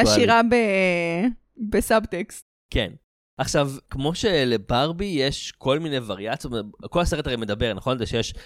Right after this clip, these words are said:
Speaker 2: אה, הם כולם ברביות,
Speaker 1: מהמם.
Speaker 2: אבל היא, כל אחת היא ברבי משהו. זאת אומרת, הכוכבת של הסרט היא הסטריאוטיפיקל ברבי, אבל יש, אה, המון סוגים של ברביות. אז גם
Speaker 1: רזידנט ברבי,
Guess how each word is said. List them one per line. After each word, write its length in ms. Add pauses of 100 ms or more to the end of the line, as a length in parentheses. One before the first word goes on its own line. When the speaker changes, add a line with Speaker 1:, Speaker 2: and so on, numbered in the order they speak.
(200)
Speaker 2:
אה, 200
הם 120
כולם 340
ברביות, 640
Speaker 1:
מהמם. 320
Speaker 2:
אבל 200
היא, 360
כל 160
אחת 200
היא 80
ברבי 400
משהו. 360
זאת 60
אומרת, 260
הכוכבת 420
של 80
הסרט 400
היא 120
הסטריאוטיפיקל 840
ברבי, 380 (260)
אבל 180
יש, 400 (120)
אה, 140
המון 300 (160)
סוגים 500
של 160
ברביות. 580 (200)
אז 100
גם 160
Speaker 1:
רזידנט 320
ברבי, 720